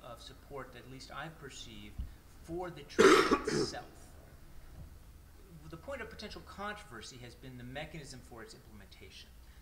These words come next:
Uh, and, uh, the, the difficulty is, unavoidably, that we, uh,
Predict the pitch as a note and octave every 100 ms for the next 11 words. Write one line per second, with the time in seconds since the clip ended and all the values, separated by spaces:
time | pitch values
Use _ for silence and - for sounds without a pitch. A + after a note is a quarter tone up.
0 | - A#2+ A#2+ - D3 C#3+ D3 D3 D3 C#3
1 | - C3 C3 C3 C3 C3 B2 D3 D3 C#3+
2 | C3+ - - - - - D#3+ G#3 D4+ D#4+
3 | E4 B3 G#3+ G3 E3 B2+ A2 A2 A2 -
4 | - - F#3 G3 D#3 D#3+ E3+ D#3+ C3+ A2+
5 | G#2+ G#2+ B2 B2+ - C#3+ D3 D3 C#3+ -
6 | C#3 C3+